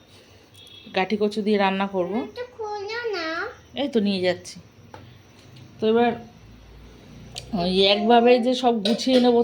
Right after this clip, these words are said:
Speaker 1: তারপরে করবো সেটা তো আর হবে না মেয়ের জন্য। তো এইভাবেই একটা করি, আবার একটুখানি যাই, মাঝখানে হয়তো রান্না করতে করতে একটা রান্না বন্ধ করে আবার মেয়ের সাথে বসে থাকতে হয় কিছুক্ষণ। ওই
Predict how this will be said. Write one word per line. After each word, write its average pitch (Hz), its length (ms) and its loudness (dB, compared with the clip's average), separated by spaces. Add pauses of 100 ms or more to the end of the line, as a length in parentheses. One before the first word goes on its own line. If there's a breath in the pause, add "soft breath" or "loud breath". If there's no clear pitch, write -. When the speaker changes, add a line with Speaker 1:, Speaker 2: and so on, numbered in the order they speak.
Speaker 1:
তারপরে 214 320 0 (100)
করবো 233 260 0
সেটা 214 220 -6
তো 254 60 -2
আর 247 80 -2 (100)
হবে 226 240 -2
না 277 60 2 (100)
মেয়ের 233 260 2
জন্য। 320 180 0 (1040 loud breath)
তো - 40 -4 (100)
এইভাবেই 226 380 2 (100)
একটা 240 180 -4 (100)
করি, 233 160 -2 (140)
আবার 208 180 4 (100)
একটুখানি 226 420 -8
যাই, 226 120 2 (100)
মাঝখানে 226 420 0
হয়তো 254 160 0 (100)
রান্না 240 260 4
করতে 262 180 -8
করতে 262 180 -6
একটা 269 200 0 (120)
রান্না 247 220 6 (120)
বন্ধ 247 180 4 (140)
করে 415 200 6 (640 loud breath)
আবার 247 280 8
মেয়ের 269 240 4 (100)
সাথে 285 200 -2 (160)
বসে 269 260 -2
থাকতে 277 220 -4
হয় 226 200 2
কিছুক্ষণ। 208 400 -6 (680)
ওই 214 80 2